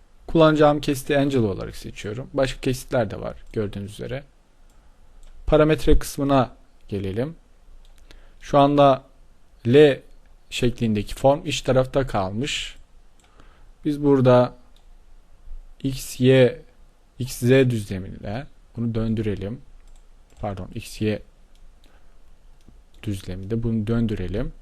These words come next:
Böylece yüzeyi dışa doğru baksın. Başka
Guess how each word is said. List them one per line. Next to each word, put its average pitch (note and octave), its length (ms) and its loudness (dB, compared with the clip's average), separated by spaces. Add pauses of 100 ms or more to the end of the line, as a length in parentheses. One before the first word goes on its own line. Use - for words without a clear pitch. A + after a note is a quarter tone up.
(720)
Böylece A#2+ 380 4
yüzeyi B2 500 2 (120)
dışa - 240 0
doğru G2+ 260 -2
baksın. C#3 480 -4 (2250)
Başka C3 640 2